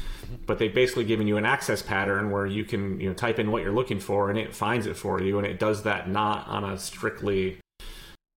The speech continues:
you know, a quality basis, but it'll try to infer the meaning of what you're doing. And I think that's kind of where we need to get to with, with data. I, you know, I find it interesting. There's,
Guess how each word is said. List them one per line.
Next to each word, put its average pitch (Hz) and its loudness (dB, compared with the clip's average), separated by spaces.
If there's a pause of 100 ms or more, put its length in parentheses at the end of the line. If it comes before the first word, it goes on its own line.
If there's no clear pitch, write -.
you 101 0
know, 90 -2
a 90 -2
quality 139 4
basis, 104 2
but 110 -2
it'll 113 6
try 113 0
to 110 2
infer 110 0
the 107 0
meaning 107 2
of 95 -2
what 98 -2
you're 95 0
doing. 95 -2
And 95 -8
I 98 -4
think 98 -6
that's 101 -2
kind 98 -4
of 95 0
where 95 0
we 92 -2
need 92 -2
to 98 -6
get - -6
to 92 -2
with, 90 -6 (120)
with 87 -6
data. 90 -6
I, 107 -8 (500)
you 143 -2
know, 117 2
I 113 0
find 156 2
it 135 4
interesting. 131 0
There's, 104 -2